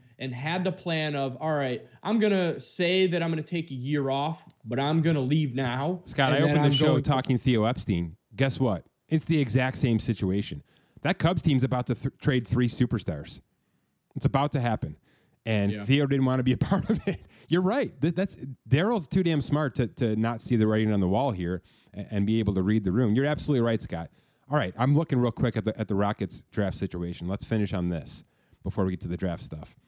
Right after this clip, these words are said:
Speaker 2: They own their first round pick next year if it's one through four. That's telling.
Speaker 1: Okay.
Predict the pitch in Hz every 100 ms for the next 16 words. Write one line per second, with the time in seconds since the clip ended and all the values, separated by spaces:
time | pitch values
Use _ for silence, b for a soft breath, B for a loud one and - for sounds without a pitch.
0 | _ _ _ _ _ _ _ _ _ _
1 | _ 92 110 165 147 160 170 156 143 113
2 | 117 - 139 131 - 123 113 123 113 98
3 | 104 - - 92 87 101 - 98 98 92
4 | 104 113 113 - 202 - 90 - - _
5 | _ _ _ _ _ _ _ _ _ _
6 | _ _ _ _ _ _ _ _ _ _
7 | 104 101 - - 78 151 113